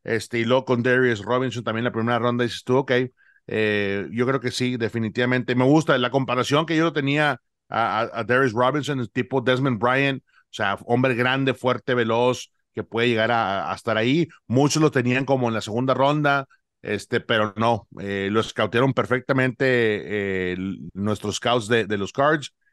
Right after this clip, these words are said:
En Mizzou fueron al Senior Bowl y la verdad que todo funcionó para él.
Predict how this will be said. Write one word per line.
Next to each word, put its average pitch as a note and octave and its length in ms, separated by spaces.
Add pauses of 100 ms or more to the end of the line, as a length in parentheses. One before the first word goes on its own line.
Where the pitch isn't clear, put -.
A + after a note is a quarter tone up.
(160)
En G#2+ 160
Mizzou D3+ 420
fueron B2 280
al A2+ 100
Senior A#2+ 260
Bowl B2 300
y A#2 40
la G#2+ 80
verdad G2+ 280
que A2+ 220 (100)
todo A#2+ 400
funcionó G2+ 360
para F#2 180
él. D2+ 140